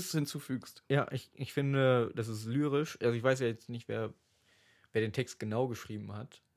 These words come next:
Speaker 2: oder welche Leute. Das
Speaker 1: Stefan
Speaker 2: steht da, glaub
Speaker 1: Tietze.
Speaker 2: ich, nicht. Vielleicht Stefan Tietze. Nee, aber ich, ich finde, dieser Text ist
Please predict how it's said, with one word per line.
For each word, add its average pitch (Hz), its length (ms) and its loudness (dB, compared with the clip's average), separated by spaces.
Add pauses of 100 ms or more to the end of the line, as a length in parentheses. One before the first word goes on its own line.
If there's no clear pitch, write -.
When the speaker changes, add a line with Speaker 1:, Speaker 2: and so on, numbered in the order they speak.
(140)
Speaker 2:
oder 95 200 -8
welche 98 200 -8
Leute. 113 480 -6 (180)
Das - 60 -18
Speaker 1:
Stefan 123 140 -4 (140)
Speaker 2:
steht - 80 -2
da, - 20 2
glaub 127 200 0
Speaker 1:
Tietze. 135 120 -2
Speaker 2:
ich, 139 60 -12
nicht. 117 180 -12 (380)
Vielleicht 131 220 0
Stefan 120 320 -4
Tietze. 131 320 -10 (240)
Nee, 135 120 0
aber 123 200 4
ich, 117 120 -6 (160)
ich 123 140 -10 (500)
finde, 139 260 2
dieser 113 260 0
Text - 300 -6
ist - 220 -12